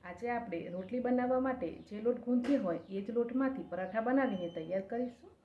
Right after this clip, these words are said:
અને આ પરાઠાને બનાવીને તમે કોઈ પણ સોસ કે ચટણી વગર પણ ખાઈ શકશો. પરાઠા બનાવવું એકદમ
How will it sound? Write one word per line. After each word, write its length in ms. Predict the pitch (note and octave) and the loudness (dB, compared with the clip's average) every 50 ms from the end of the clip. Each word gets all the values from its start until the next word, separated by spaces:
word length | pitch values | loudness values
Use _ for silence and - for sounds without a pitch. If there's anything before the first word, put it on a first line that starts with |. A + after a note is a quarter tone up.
| _ _ _ - - _ _ - | _ _ _ -20 -20 _ _ -16
અને 260 | F3+ F3+ F3+ F3+ F3+ | -12 -8 -8 -8 -6
આ 120 | - F#3+ F#3+ | -6 -6 -2
પરાઠાને 500 | - A#3 A#3 A#3+ A#3+ A#3+ B3+ B3+ C4+ C4 | 0 2 2 2 2 2 2 2 4 4
બનાવીને 540 | C4+ C#4 C#4 C4+ A3 F#3+ F#3 F3+ F3+ F3 | 4 4 4 4 4 2 0 2 0 0
તમે 240 | F3 F#3 F#3 F#3 F#3 | 0 0 -2 -2 -2
કોઈ 160 | F#3 - F#3 | -4 -4 -6
પણ 200 | F3+ - F#3+ F#3 | -4 -4 -4 -6
સોસ 320 | F#3 - - B3+ B3 B3 G#3 - - - - - | -6 -6 -4 -2 -2 -2 -2 -4 -8 -12 -12 -8
કે 160 | F3+ F3 E3+ | -6 -6 -4
ચટણી 300 | - F#3+ F3+ G#3 G#3+ A3+ | -4 -4 -4 -4 -4 -2
વગર 260 | A#3 A3+ A#3 C4 B3+ | -2 0 2 2 0
પણ 220 | B3+ - F3+ E3+ | 0 -2 -4 -6
ખાઈ 220 | E3 - F3 E3 E3+ | -6 -6 -6 -8 -8
શકશો. 460 | E3+ - G3+ G3+ - - - D#4+ - - - _ _ - - _ _ _ | -6 -8 -12 -12 -12 -14 -14 -14 -14 -14 -20 _ _ -20 -20 _ _ _
પરાઠા 340 | - F#3 G3+ G#3+ G#3+ A#3 C4 | -8 -6 -6 -6 -4 -2 0
બનાવવું 460 | B3+ C#4 C#4+ C#4 A#3+ F#3+ E3 D#3+ - F#3 | 4 6 6 6 6 4 0 -2 -4 -8
એકદમ 300 | F3 - G3 G3 F#3+ | -10 -4 -2 -2 -2